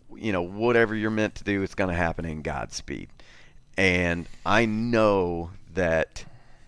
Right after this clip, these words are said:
that these miraculous things, so the doctors, the way that I healed, I didn't have to have surgery on my pelvis because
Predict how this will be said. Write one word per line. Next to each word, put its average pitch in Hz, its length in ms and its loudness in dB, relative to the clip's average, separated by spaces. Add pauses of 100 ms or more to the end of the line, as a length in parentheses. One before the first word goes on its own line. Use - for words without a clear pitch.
(280)
that 87 440 2
these 113 240 0
miraculous 90 800 0
things, - 400 -10
so 110 200 0
the 90 120 0
doctors, 104 480 2
the 90 100 -4
way 104 260 4
that 110 140 4
I 87 100 4
healed, 82 440 -4
I 120 80 0
didn't 151 180 -2
have 107 180 0
to 95 80 0
have 92 220 0 (260)
surgery 110 500 -2
on 85 120 2
my 82 100 0
pelvis 107 480 2
because 98 640 2